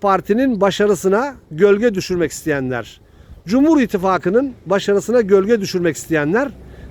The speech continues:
bir de parsellerinde kendi menfaatleri olanlar. Bunlar istemiyorlar. Başardık kardeşlerim.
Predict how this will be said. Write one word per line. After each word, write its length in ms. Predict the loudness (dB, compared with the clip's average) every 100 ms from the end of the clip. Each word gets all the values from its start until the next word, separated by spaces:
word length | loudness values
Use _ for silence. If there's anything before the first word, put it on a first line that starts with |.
| 0
bir 140 | 2
de 220 | 4 2 -2 -12 -20 -20 -14
parsellerinde 880 | -2 -2 0 0 2 2 2 0 -4
kendi 340 | 0 0 0 0
menfaatleri 760 | 0 -2 -4 -8 -6 -6 -2
olanlar. 540 | 0 -2 -4 -6 -8 -12 -18 -20 -20 -20 -20 -20 -20 -20 -20 -20 -20 -20 -14 0
Bunlar 320 | 4 6 4
istemiyorlar. 720 | 2 -2 -2 2 2 2 -2 -8 -18 -20 _ _ -20 -20 -20 _ -20 -2
Başardık 580 | 0 2 2 2 -2 -2
kardeşlerim. 720 | -2 0 -2 -2 -2 -2 -6